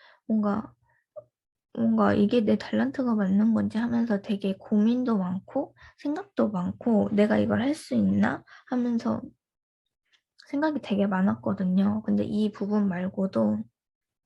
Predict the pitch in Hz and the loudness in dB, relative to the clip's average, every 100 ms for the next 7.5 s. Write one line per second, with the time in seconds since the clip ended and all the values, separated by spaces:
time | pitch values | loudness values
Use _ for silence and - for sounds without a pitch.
0 | _ _ - - - - - 214 202 214 | _ _ -20 -20 -20 -20 -6 -4 -2 0
1 | 220 226 226 214 226 - - - _ _ | -2 -2 -2 -4 -6 -14 -20 -20 _ _
2 | 208 202 220 202 190 202 196 - 220 - | -2 -2 0 0 0 -2 -4 -6 -4 -2
3 | 196 208 226 - - - - - 190 220 | 0 0 -4 -10 -14 -14 -14 -4 -2 0
4 | 220 233 - _ - _ _ _ _ - | 0 -2 -8 _ -20 _ _ _ _ -4
5 | 208 208 214 240 220 220 214 233 277 - | -2 0 0 4 2 4 4 4 0 -2
6 | 214 - 208 - 226 - 220 220 226 220 | -6 -6 -12 -4 -4 -2 2 4 6 6
7 | 208 208 214 - | 6 4 2 -4